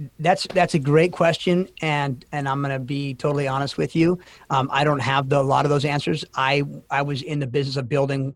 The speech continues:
what we would call a shovel-ready project, meaning, meaning handing it off to the developer that's plugging in the solar panels.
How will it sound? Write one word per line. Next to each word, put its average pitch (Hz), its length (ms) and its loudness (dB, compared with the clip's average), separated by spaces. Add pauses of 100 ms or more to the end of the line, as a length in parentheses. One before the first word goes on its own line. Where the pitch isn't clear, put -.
(200)
what 147 80 -4
we 143 100 -4
would 139 120 -4
call 135 200 2
a 120 60 -4
shovel-ready 135 680 0
project, 139 500 -2 (360)
meaning, 139 400 -4 (260)
meaning 139 260 -4
handing 147 360 0
it 135 80 0
off 135 200 2
to - 80 -12
the 131 60 -6
developer 131 360 -2
that's 120 120 -8
plugging 131 360 -4
in 135 120 -4
the 139 80 -2
solar 143 300 -2
panels. 147 400 -2